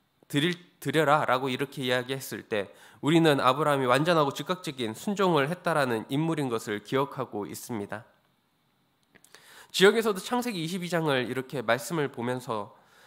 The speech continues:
참 아브라함이, 하나님께서 이삭, 압-, 이삭을 바치라고 할 때 아브라함 바로 다음 날 아침에 가차없이 떠나게 되는 것을 이렇게 보면서,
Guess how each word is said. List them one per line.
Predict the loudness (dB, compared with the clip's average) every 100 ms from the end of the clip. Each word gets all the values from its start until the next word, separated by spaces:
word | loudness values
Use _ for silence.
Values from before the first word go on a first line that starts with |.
| _ -18
참 | -2 0 0 -4 -12 _ _ _ _
아브라함이, | 2 4 6 6 4 0
하나님께서 | 0 0 0 -4 0 2 2 -4 -10
이삭, | -2 0 0 -2 -2
압-, | 0 0 -4 -12
이삭을 | -6 -2 0 -2
바치라고 | -2 -6 -2 -2 0
할 | -4 -4
때 | -6 -6 -18 -20 -2
아브라함 | 6 6 8 6 4 2
바로 | -4 0 4 4 2
다음 | 2 2 2
날 | -2 -2 -12 _ _
아침에 | -2 -2 -2 -6 -8 -10 _ _
가차없이 | -8 0 0 0 -2 -4
떠나게 | -2 -2 -2
되는 | -4 -4 -4
것을 | -6 -6
이렇게 | -8 -8
보면서, | -6 -6 -6 -8 -10 -10